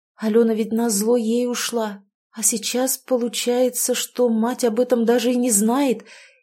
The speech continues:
и страдает от своего поступка не она, а сама Алена.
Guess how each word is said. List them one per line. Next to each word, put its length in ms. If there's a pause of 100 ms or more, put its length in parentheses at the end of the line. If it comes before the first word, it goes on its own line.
и 100
страдает 680
от 100
своего 400
поступка 600
не 140
она, 500
а 80
сама 400
Алена. 500